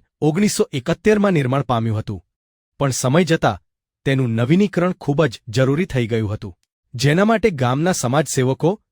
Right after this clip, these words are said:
સલીમભાઈ કડુજી અને શોકતભાઈ સરમી એ આ કામ માટેનું બીડું ઝડપી લીધું હતું. તેઓએ તેમનો કિંમતી સમય આપી યુકે સ્થિત નબીપુરના એન આર ઈ ગ્રામજનો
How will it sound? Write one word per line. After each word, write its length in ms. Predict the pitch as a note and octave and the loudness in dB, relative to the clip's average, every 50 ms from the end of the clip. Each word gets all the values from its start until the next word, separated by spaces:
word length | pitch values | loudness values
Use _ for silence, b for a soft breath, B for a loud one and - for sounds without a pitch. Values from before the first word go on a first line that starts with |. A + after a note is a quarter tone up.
| _ _ - | _ _ -12
સલીમભાઈ 540 | - - D3+ C3+ D3 F3 F#3 E3+ F3 E3 - | -4 -2 0 2 2 2 2 2 2 2 0
કડુજી 400 | B2+ A#2+ C3+ B2+ A#2 C#3+ G3 A3+ - _ _ _ _ | 0 0 0 0 0 -2 -4 -4 -8 _ _ _ _
અને 160 | C#3 C#3 E3 E3 | -4 -2 -2 -2
શોકતભાઈ 640 | - - - C3+ B2+ - G#3 F3 D3 E3+ F#3 F#3 - | -2 -2 -2 -2 0 0 0 0 2 2 0 2 2
સરમી 340 | - C3 B2+ B2+ A2+ F#2+ - _ _ _ _ _ - | 0 0 0 0 -2 -4 -6 _ _ _ _ _ -4
એ 100 | D3+ D#3 - - | -4 -4 -2 0
આ 140 | D3 F#3 G#3+ - | 0 0 0 0
કામ 200 | F#3+ F3+ F#3+ G3 | 0 0 0 2
માટેનું 480 | F#3 E3+ D3 - E3 C#3+ B2 B2 E3 - | 0 0 0 0 -2 -2 -2 -4 -6 -8
બીડું 320 | - B2 C3+ C#3+ D3+ E3 G2 | -6 -4 -2 0 0 0 0
ઝડપી 280 | A#2+ A#2 A2+ - C3+ B2 | 0 -2 -2 -2 -4 -4
લીધું 220 | A#2+ A2 A2+ G#2 | -2 -2 -4 -4
હતું. 220 | G#2+ - A2 F#2+ E2+ _ _ _ | -6 -8 -10 -14 -16 _ _ _
તેઓએ 400 | _ - C#3+ D#3 F3 F#3+ E3+ A2+ F2+ - _ _ _ | _ 0 2 2 4 4 2 0 -2 -6 _ _ _
તેમનો 240 | - C3 B2 C3+ C#3+ | -6 -4 -2 -2 -2
કિંમતી 500 | - - B2+ A#2 B2 D#3+ E3+ - G3+ - | -2 -4 -4 -2 0 0 0 0 -2 -2
સમય 260 | - C3+ B2+ C#3+ C#3+ | 0 0 0 0 0
આપી 280 | C3 A#2 - C3 A2 E2 - _ _ _ _ _ _ _ _ - | 0 0 -2 -4 -6 -8 -10 _ _ _ _ _ _ _ _ -6
યુકે 340 | A2 B2 D3 C#3 - F#3 G3 | -4 -4 -2 0 2 2 2
સ્થિત 320 | F#3+ - - - E3+ - - - _ _ _ _ _ _ | 2 0 0 -2 -2 -2 -2 -8 _ _ _ _ _ _
નબીપુરના 640 | A2+ A#2 B2 C3 F3+ G3 - F3+ F3 D#3+ E3 E3 - - | -4 -2 0 2 2 2 2 0 0 2 0 0 -2 -2
એન 160 | C#3 C3+ C#3+ | -2 0 2
આર 100 | D#3+ E3+ | 2 2
ઈ 100 | F3 D3+ | 0 0
ગ્રામજનો 420 | D3 C#3 C3 C3+ C#3 A2 A#2 B2 | 0 0 0 0 0 -2 -2 -4